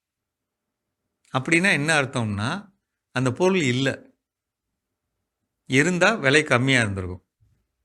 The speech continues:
பொருள் இல்ல. அதனால தாராளமா வளர்க்கலாம். சீமை இலந்தை பார்த்தீங்களா?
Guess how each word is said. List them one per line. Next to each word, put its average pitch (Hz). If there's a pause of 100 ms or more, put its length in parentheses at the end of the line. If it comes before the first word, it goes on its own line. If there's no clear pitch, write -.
(520)
பொருள் 147
இல்ல. 110 (180)
அதனால 127
தாராளமா 127
வளர்க்கலாம். 101 (300)
சீமை 208
இலந்தை 139
பார்த்தீங்களா? 123